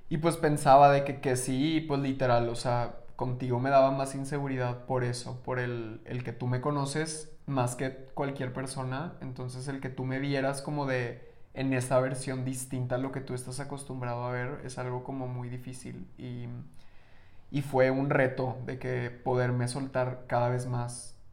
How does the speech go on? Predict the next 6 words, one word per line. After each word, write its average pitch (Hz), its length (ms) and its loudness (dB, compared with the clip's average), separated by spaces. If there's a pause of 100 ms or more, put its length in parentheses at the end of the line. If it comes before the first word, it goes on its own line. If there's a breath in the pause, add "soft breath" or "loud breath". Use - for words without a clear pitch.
estando 127 380 -6
contigo 127 640 -6 (140)
y 135 160 -6
creo 123 260 -2
que 131 120 -2
ahora 127 680 2